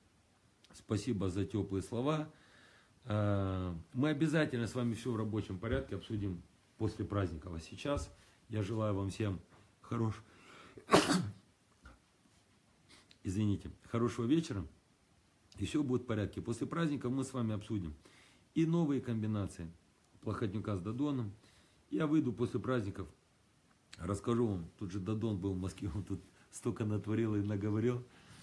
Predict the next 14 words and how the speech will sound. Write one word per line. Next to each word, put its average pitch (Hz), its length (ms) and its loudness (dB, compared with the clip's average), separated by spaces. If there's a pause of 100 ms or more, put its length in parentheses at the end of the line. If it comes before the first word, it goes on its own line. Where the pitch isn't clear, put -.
(760)
Э, 98 720 -2 (1400)
майну 120 380 2
с 113 100 0
арунка 113 340 0
пятнадцать 110 640 0
тепи 101 300 0
подяла, 107 540 2 (720)
ка 104 460 2 (640)
рушу 113 380 2
дом 113 200 2
не 104 80 0
феречный 104 440 -2
факт 95 260 -4
Плохотнюк. 87 880 -4